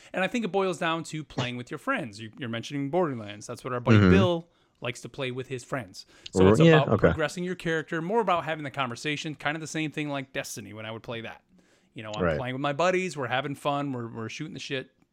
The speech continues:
Speaker 1: but we're
Speaker 2: Yeah.
Speaker 1: shooting enemies as well, like, while we're
Speaker 2: Right.
Speaker 1: doing it. That's just, you're kinda having fun. So I could see that my issue with Borderlands and maybe why my hype isn't there is I remember
Speaker 2: Mm-hmm.
Speaker 1: back when we used to podcast, Borderlands one,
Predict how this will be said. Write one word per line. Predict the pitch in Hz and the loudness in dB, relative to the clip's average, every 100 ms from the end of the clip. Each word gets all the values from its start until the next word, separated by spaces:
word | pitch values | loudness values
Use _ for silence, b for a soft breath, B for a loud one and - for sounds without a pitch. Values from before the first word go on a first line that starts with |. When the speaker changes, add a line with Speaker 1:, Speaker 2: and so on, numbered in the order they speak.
| _ | _
Speaker 1:
but | 139 139 | -8 -4
we're | 302 | 2
Speaker 2:
Yeah. | |
Speaker 1:
shooting | 247 139 | 2 2
enemies | 127 127 123 117 | -2 -4 -6 -8
as | 107 | -10
well, | 98 - - | -14 -14 -12
like, | 117 | -8
while | 127 | -4
we're | 113 | 4
Speaker 2:
Right. | 127 | 4
Speaker 1:
doing | 113 | 4
it. | 123 | -2
That's | - | -4
just, | 143 - | -6 -8
you're | 151 | -8
kinda | 147 127 | -4 -4
having | 120 | -4
fun. | 113 127 | -4 -4
So | 117 165 B B B B | -2 -2 B B B B
I | 202 | -2
could | 208 190 | -2 -2
see | 240 | 2
that | 226 | 2
my | 202 180 240 | 2 4 4
issue | 262 - 180 165 | 2 -2 -2 0
with | 156 120 | -2 -2
Borderlands | 165 175 160 156 147 | 2 2 2 0 0
and | 147 | 0
maybe | 151 | 0
why | 151 135 123 | 2 2 2
my | 110 | -2
hype | - 151 160 170 | -4 -2 0 -2
isn't | 143 127 | 0 0
there | 127 139 156 | 0 0 0
is | 135 - | -2 -2
I | 208 | -2
remember | 277 226 196 214 170 139 | 0 2 2 4 4 4
Speaker 2:
Mm-hmm. | - b b b _ - | 0 b b b _ 2
Speaker 1:
back | 160 170 | 2 4
when | 180 | 2
we | |
used | 175 151 | 2 0
to | - | 0
podcast, | 110 107 104 104 - | 0 0 -6 -6 -2
Borderlands | 151 151 147 143 127 | 2 4 4 2 2
one, | 139 143 147 | 2 2 0